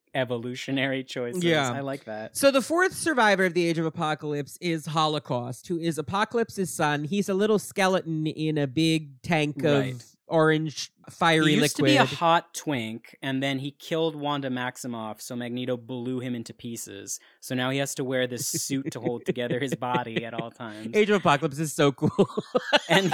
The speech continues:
Speaker 1: he's, <laughs> his design is all time. It truly
Speaker 2: It's
Speaker 1: is.
Speaker 2: great.
Speaker 1: Like,
Speaker 2: It's great.
Speaker 1: action figure version, art version, like, it, Madureira giving you everything, like, floating goop in a tank. Love it.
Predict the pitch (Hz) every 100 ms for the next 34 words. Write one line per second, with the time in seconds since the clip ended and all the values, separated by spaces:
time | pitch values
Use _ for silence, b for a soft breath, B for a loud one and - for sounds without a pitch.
0 | - 208 - 233 311 269 294 - - 370
1 | 349 294 294 349 359 262 240 262 202 156
2 | - 165 147 135 - 117 101 147 143 -
3 | 214 208 170 147 285 247 233 302 160 139
4 | 220 - 240 196 131 - _ _ _ 175
5 | 185 - 185 170 180 175 165 165 165 165
6 | 165 - - 151 151 - 151 151 147 151
7 | 147 147 143 131 120 120 - - 139 135
8 | _ _ 156 - 143 151 143 135 131 123
9 | 127 127 127 123 117 151 143 143 143 143
10 | 139 131 117 - - 143 143 147 139 120
11 | 131 135 135 123 - 127 127 - 123 123
12 | 131 120 107